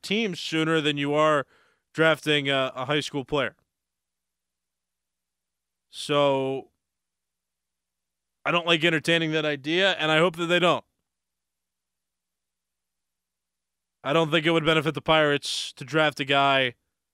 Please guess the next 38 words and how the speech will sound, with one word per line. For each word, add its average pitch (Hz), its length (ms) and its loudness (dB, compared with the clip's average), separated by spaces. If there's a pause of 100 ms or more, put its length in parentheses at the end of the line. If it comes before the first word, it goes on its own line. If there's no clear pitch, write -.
(240)
out 139 140 -2
of 139 80 -4
high 160 160 2
school 147 540 -2 (100)
when 143 220 -6
there 143 200 2
are 135 60 -2
two 165 300 -6
guys 143 680 0 (1500)
who 143 400 -2
are 139 160 2
on 165 180 4
the 151 60 -2
board 135 480 -2 (960)
who 131 680 -10 (200)
have 135 220 -16
played 165 260 0
college 147 380 -4
ball, 135 360 -4 (760)
just 143 180 -6
won 165 140 2
the 147 80 -6
College 151 360 2
World 151 220 0
Series. 135 400 -6
One 151 180 -2
guy's 151 320 2
got 151 300 0
incredible 147 380 -2
stamina. 143 440 -2
The 131 120 -4
other 143 140 -2
guy's 143 220 0
been 139 140 -10
compared 143 300 -6
to 131 40 -12
Bryce 139 280 -4
Harper 131 420 -8